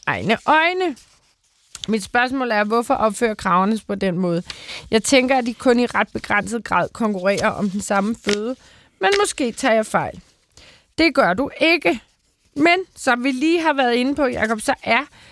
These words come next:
kravfugle bare ekstremt intelligente, og der er ingen tvivl om, at nogle gange, så er det selvfølgelig for at jagte dem væk fra deres territorie. Altså, kommer nogen, at det kunne også være en,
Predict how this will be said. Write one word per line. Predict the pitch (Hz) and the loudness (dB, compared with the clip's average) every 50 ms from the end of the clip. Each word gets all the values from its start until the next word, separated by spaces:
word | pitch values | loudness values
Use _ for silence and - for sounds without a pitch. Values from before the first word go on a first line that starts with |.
| - _ - | -20 _ -12
kravfugle | - - 214 220 262 269 - 277 269 262 233 | -2 2 2 4 4 2 0 -2 -4 -4 -4
bare | - 220 196 196 202 - - | -2 0 0 0 0 -2 -4
ekstremt | 240 - - - 254 262 262 269 - | -6 -6 -6 -2 0 0 0 -2 -2
intelligente, | - 247 240 214 - 226 233 202 226 240 233 196 - 269 262 _ _ _ _ - - - _ _ _ - | -2 -2 -2 -2 -4 -6 -6 0 0 0 0 0 -4 -6 -6 _ _ _ _ -20 -20 -20 _ _ _ -2
og | 202 214 214 | -2 0 2
der | 240 | 0
er | - - - | -2 0 0
ingen | - 262 262 285 302 285 | 0 2 2 2 0 -2
tvivl | - - 262 262 254 240 220 | -4 -4 -2 -2 0 2 4
om, | 202 202 - - | 4 4 2 0
at | 214 214 196 - | -2 -2 -2 0
nogle | 240 262 285 302 339 349 | 2 4 4 4 4 2
gange, | - 247 190 196 202 214 | 2 0 0 0 0 -2
så | - - 240 | -2 -2 -2
er | 240 | -2
det | 233 240 | -2 -6
selvfølgelig | - 233 - - 226 220 214 208 | -8 -8 -2 -2 -2 -2 -2 -2
for | - 208 | 0 0
at | 180 190 | 0 0
jagte | 196 170 185 - - | 0 0 -2 -2 -2
dem | - 196 180 | -4 -2 -2
væk | 185 190 190 - - _ _ - | -2 -2 -4 -6 -16 _ _ -14
fra | - - 190 | -4 -2 -2
deres | 180 175 175 175 - | 0 0 -2 -2 -4
territorie. | - 190 165 156 - - 165 147 - - 143 - _ _ _ - - | -6 -6 -6 -6 -6 -8 -8 -6 -6 -10 -12 -14 _ _ _ -2 0
Altså, | 175 165 - 165 151 - _ _ _ _ _ - - _ _ - | 0 0 2 0 -2 -2 _ _ _ _ _ -20 -20 _ _ 0
kommer | - 190 185 185 185 180 | 2 4 4 6 4 4
nogen, | 185 185 190 185 185 175 - | 2 2 2 0 0 -2 2
at | - 185 175 - | 2 2 2 2
det | 196 175 | -4 -2
kunne | - 190 147 | 2 2 2
også | 156 - - 214 | 2 2 2 2
være | 214 196 | 2 2
en, | 190 185 | 2 0